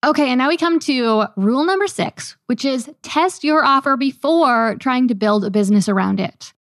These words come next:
Now, your chances of coming up with a great offer that people want to buy are surprisingly high.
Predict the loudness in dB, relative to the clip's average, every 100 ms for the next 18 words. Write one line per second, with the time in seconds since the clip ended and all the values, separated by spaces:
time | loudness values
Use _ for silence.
0 | _ _ -2 0 -2 _ -2 0 0 0
1 | -2 0 0 0 -2 0 0 2 0 -2
2 | -2 -2 0 0 2 0 0 -2 -2 -6
3 | -2 0 0 0 0 0 0 0 -4 _
4 | 0 2 4 2 -4 -10 -4 -4 0 2
5 | 4 4 2 0 0 0 0 2 0 -2
6 | -12